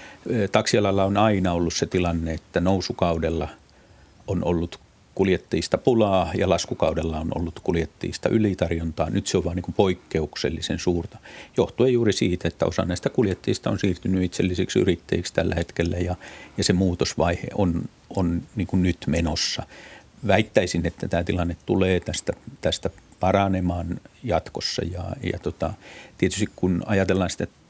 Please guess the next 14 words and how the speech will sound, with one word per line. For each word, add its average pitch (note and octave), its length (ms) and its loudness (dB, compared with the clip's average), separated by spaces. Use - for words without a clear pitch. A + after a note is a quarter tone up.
taksiyrittäjyyden F#2 840 0
historiaa, F2+ 560 0
missä - 320 -4
yrittäjät F2+ 540 -2
on F2 200 -4
olleet F2 440 -2
pääsääntöisesti F2+ 800 0
yhden F#2+ 360 0
auton F2+ 320 0
yrittäjiä, E2+ 540 -4
pienyrittäjiä, F2 920 -2
niin G2 80 -2
se - 180 0
työli-, G#2 480 2